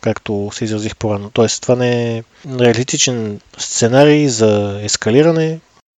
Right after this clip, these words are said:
с подобно всяване на страх, търговия на страх както се вижда в момента, тоест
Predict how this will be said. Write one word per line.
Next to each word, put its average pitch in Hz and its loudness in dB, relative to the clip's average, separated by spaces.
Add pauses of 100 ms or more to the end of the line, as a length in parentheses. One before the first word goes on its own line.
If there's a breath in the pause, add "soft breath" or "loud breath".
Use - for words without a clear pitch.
(260)
с - -2
подобно 127 4
всяване 123 4
на 101 -4
страх, - 0
търговия 117 6
на 107 -2
страх - -2 (540)
както - -2
се - -4
вижда 107 -2
в - -10
момента, 139 0
тоест - -2